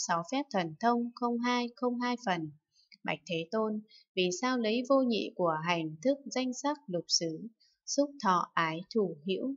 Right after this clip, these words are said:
sanh lão tử sầu than khổ yêu não làm phương tiện, vô sanh của hành thức danh sắc lục xứ, xúc thọ ái thủ hữu, sanh lão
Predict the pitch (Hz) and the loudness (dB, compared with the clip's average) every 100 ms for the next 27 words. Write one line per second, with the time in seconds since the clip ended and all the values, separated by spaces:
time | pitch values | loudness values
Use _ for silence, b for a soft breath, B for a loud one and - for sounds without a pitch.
0 | - - 247 247 247 233 262 - 185 160 | -8 -4 -2 0 0 0 0 -2 -2 -2
1 | - 180 165 147 - 226 226 196 156 147 | -4 -2 -2 -4 -4 -4 -4 -6 -8 -4
2 | 226 240 233 247 262 190 147 - 233 233 | -2 0 0 -2 -2 -4 -6 -4 -4 0
3 | 185 - B B B B - 247 240 240 | -2 -2 B B B B 0 2 2 0
4 | 240 240 170 151 170 160 147 147 254 262 | 0 2 2 2 0 -2 -4 -2 -2 -2
5 | - 233 240 233 269 277 180 170 - - | 0 0 0 0 -2 -2 -4 -4 -2 -4
6 | 156 165 220 b b b - 269 269 - | -4 -8 -14 b b b 0 0 0 -4
7 | 196 180 - 170 156 160 - 220 170 147 | 0 0 0 -6 -6 -6 0 2 2 -2
8 | 190 180 254 - b b - 233 240 233 | -4 -2 -4 -8 b b -2 0 2 2
9 | 226 | 2